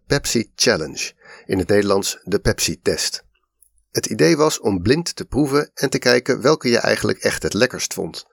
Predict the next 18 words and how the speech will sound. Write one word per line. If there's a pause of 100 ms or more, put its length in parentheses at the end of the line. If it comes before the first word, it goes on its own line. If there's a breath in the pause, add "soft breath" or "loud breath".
(500 loud breath)
Best
een
origineel
idee, (280 loud breath)
om
tegenover
de
campagnes
van
Coca-Cola,
die
eigenlijk
helemaal
niet
over
het
product
gingen,